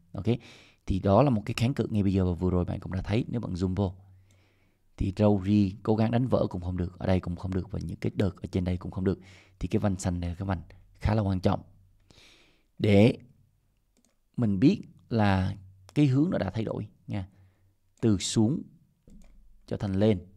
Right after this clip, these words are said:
thì là cái vành xanh này, cái vành cam này, ok? Rõ ràng bạn có thể bắt đầu thu, thu gom vô ở cái vùng này. Cái con giá của nó là mình đã nói là hai mươi bốn ngàn, hai mươi bốn ngàn cho là hai mươi bốn ngàn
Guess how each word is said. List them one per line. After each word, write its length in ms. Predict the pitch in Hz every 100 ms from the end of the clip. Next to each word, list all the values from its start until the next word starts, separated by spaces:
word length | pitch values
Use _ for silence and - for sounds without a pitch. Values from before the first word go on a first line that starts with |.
| - _ _ _ _ _
thì 120 | 110
là 340 | 101 95 90 90
cái 80 | -
vành 180 | 120 95
xanh 200 | 110 98
này, 200 | 92 82 - - - _ _ _ -
cái 100 | -
vành 140 | 110
cam 240 | 92 98 95
này, 200 | 90 80 -
ok? 100 | 92 117 117 - - _ _ -
Rõ 160 | 110
ràng 320 | 117 107 92 - -
bạn 160 | 107 104
có 60 |
thể 120 | 110
bắt 160 | 104 -
đầu 240 | 113 95 87
thu, 300 | 110 104 - -
thu 140 | 110
gom 220 | 104 101
vô 180 | 98 95 -
ở 100 | -
cái 140 | -
vùng 180 | 110 92
này. 200 | 87 82 - - - - - - -
Cái 80 | 123
con 180 | 113 98
giá 200 | 101 127
của 120 | 104
nó 160 | 101 120
là 100 | 101
mình 100 | 85
đã 100 | -
nói 260 | 90 104
là 80 | 107
hai 180 | 85 95
mươi 120 | 92
bốn 280 | - 95 120
ngàn, 220 | 131 92 82 - _ _ _ _ _ _
hai 140 | - 117
mươi 100 | 107
bốn 240 | 101 117
ngàn 380 | 139 101 90 92
cho 100 | -
là 80 | 98
hai 120 | 90
mươi 80 | 101
bốn 240 | 95 95 135
ngàn 320 | 117 92